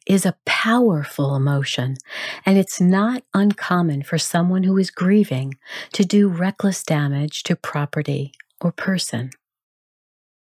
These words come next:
If someone you love is dealing with pent-up anger,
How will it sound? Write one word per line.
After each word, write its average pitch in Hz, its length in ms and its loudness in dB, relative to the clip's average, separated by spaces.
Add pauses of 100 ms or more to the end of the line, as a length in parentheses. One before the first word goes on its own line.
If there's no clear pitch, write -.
(540)
If 226 140 2
someone 269 480 4
you 254 160 6
love 170 340 0
is 156 140 -2
dealing 170 380 0
with 147 200 -4
pent-up 165 500 0
anger, 143 500 -2